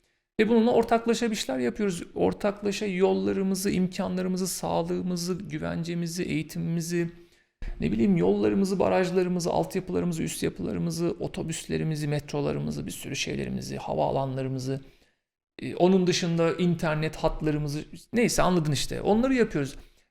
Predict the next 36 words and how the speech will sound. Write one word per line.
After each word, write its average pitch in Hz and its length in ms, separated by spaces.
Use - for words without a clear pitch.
Benim 226 200
seninle 247 380
o, 254 320
o 269 60
yüzden 220 300
de 226 100
tek - 260
bir 214 160
alakam 151 560
ve 143 60
şeyim 220 260
ekonomik. 247 720
Ekonomik 226 540
yani 143 160
sen 226 140
ortaya 202 260
ne 156 100
kadar 131 240
para 123 160
atıyorsun, 131 320
ben 196 140
ne 185 80
kadar 135 240
para 120 160
atıyorum. 123 360
Ve 170 60
sadece 226 340
ben 233 80
atıyorsam 208 460
sen 208 120
atmıyorsan 202 480
çok 226 280
kendimi 156 300
hıyar 233 260
gibi 233 200
hissederim. 131 480